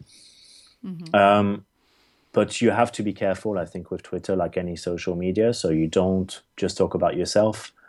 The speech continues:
Speaker 2: You don't just post again and again and again the same links to your articles and to your website. Um, I try to really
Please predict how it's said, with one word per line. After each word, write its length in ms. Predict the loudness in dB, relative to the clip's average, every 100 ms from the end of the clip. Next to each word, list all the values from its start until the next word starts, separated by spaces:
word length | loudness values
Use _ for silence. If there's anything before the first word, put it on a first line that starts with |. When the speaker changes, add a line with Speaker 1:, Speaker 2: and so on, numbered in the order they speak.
| _ -8
Speaker 2:
You 80 | -2
don't 260 | 0 0 -2
just 280 | -4 -4
post 320 | 2 2 2 -6
again 340 | 0 4 4
and 140 | 0
again 240 | -2 -2 -2
and 140 | -4
again 260 | -2 -2 -2
the 60 |
same 260 | -4 -4 -2
links 380 | -2 -4 -6 -10
to 160 | -6
your 480 | -4 0 2 2 0
articles 720 | -2 -4 -4 -8 -4 -4 -2 -4
and 160 | -10 -6
to 100 | -4
your 480 | 0 2 4 2 -4 -20 0
website. 600 | 0 0 0 0 0 -6 -20 _ _ _ _ _ _ -14 0
Um, 640 | 4 6 6 4 2 0 -2
I 100 | -2
try 340 | 0 4 4 4
to 200 | 0 -4
really 640 | 0 0 2 0 -2 -6